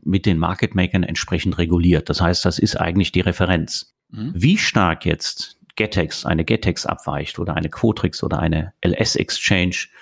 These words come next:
Speaker 1: oder auch eine Tradegate, die ja zum Teil der deutschen Börse sogar gehört,
Speaker 2: Mhm.
Speaker 1: darüber lässt sich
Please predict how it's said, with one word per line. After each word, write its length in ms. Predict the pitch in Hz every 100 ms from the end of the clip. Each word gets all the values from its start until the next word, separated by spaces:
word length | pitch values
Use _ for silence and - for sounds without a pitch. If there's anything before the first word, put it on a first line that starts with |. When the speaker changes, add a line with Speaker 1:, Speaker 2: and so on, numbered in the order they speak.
| - -
Speaker 1:
oder 220 | 98 -
auch 80 | 107
eine 120 | 104
Tradegate, 540 | - 131 175 - 80
die 120 | 85
ja 120 | 85 82
zum 160 | 92
Teil 160 | - 92
der 100 | 85
deutschen 300 | 85 - 90
Börse 240 | 104 127
sogar 300 | 92 90 78
gehört, 380 | 76 76 101 - _ _ -
Speaker 2:
Mhm. 220 | 104 - - _ _ -
Speaker 1:
darüber 580 | 92 110 131 127 117 -
lässt 380 | 85 87 - -
sich 380 | 120 113 -